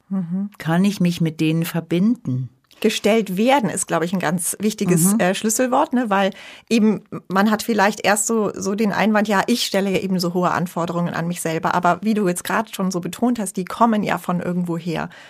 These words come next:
Speaker 1: Und die Wurzel des Ganzen liegt eigentlich schon viel früher.
Speaker 2: Ja, das
Speaker 1: Mhm.
Speaker 2: ist dieses, es,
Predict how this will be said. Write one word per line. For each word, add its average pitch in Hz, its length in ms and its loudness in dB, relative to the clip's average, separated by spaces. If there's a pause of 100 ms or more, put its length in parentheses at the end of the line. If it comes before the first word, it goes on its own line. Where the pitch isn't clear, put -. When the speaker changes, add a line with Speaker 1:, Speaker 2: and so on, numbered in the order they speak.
(120)
Speaker 1:
Und 190 160 -4
die 190 100 -2
Wurzel 220 340 0
des 190 120 -4
Ganzen 208 340 0
liegt 214 260 -2
eigentlich 190 340 -2
schon 190 160 0
viel 185 160 -6
früher. 151 380 -6 (560)
Speaker 2:
Ja, 208 180 2
das 139 140 2
Speaker 1:
Mhm. 151 80 2
Speaker 2:
ist - 100 -4
dieses, 156 320 2
es, 147 140 -4